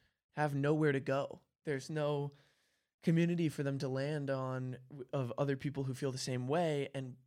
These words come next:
connect and are like, "All right, let's hang out without our phones." That, that doesn't, that doesn't exist on a mass scale right now. Actually, the only place it exists right now is Rollins <laughs> because this is the first,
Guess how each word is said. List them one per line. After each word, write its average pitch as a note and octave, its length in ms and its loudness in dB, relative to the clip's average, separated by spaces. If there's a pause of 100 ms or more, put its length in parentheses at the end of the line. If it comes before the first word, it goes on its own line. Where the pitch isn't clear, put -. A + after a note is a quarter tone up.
(200)
connect D3+ 360 0
and C3 120 -4
are C3+ 120 -2
like, B2 200 -4
"All - 80 4
right, F#3 180 4
let's C#3 220 -2
hang D#3+ 160 -2
out D#3+ 40 -2
without D#3 180 0
our D3 80 -2
phones." D3 300 -6
That, - 180 -4
that C#3 120 2
doesn't, D3+ 340 0 (500)
that D#3+ 100 0
doesn't F3 220 2
exist D3+ 280 -2
on C#3 60 2
a C3 60 0
mass C3 260 2
scale D3+ 220 2
right B2+ 140 2
now. C3 180 -2
Actually, C3+ 340 -4
the C3 140 -2
only C3 200 0
place C#3+ 280 -4
it B2+ 60 -4
exists C3 360 -6
right B2+ 160 -4
now C3 240 -2
is C3 380 -4 (800)
Rollins C#3+ 520 -2 (360)
<laughs> - 360 -20
because C#3+ 260 0
this C3+ 180 -2
is C3+ 80 -6
the D3 100 -4
first, C3+ 500 -4